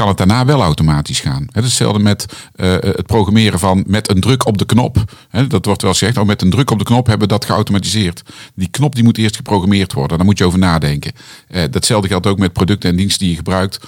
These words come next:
om je bedrijf te laten groeien. Eh, of die je nodig hebt om je bedrijf te laten groeien. Ehm, daar, eh, eh, daar aan de voorkant goed over nadenken.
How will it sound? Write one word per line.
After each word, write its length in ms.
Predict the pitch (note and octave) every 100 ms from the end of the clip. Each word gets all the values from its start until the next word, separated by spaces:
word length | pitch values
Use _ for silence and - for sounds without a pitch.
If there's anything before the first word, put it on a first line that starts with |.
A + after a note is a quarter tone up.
| -
om 140 | G2+
je 60 | F#2+
bedrijf 380 | E2 G2 G#2+ -
te 60 |
laten 280 | E2+ D2+ D#2
groeien. 360 | D#2 E2 D2+ C3+ - - - -
Eh, 260 | F#2 E2+
of 140 | E2 E2+
die 160 | F#2+
je 100 | F#2
nodig 400 | E2 F2 G#2+ A#2
hebt 240 | - D2 -
om 120 | F#2
je 80 | F2+
bedrijf 280 | E2+ E2+ -
te 100 | F2
laten 220 | E2+ -
groeien. 300 | F#2+ F#2+ G2+
Ehm, 540 | - F#2 F2+ E2+ E2+ F2 - _ -
daar, 320 | F#2 F#2 -
eh, 460 | - F2 F2+ - F2
eh, 80 | E2+ - F#2+
daar 200 | - G2
aan 80 | F#2+
de 60 |
voorkant 340 | F#2+ B2 D#2+ -
goed 160 | B2
over 200 | G2+ E2+
nadenken. 580 | G2 A2+ A2+ A#2 A2 C3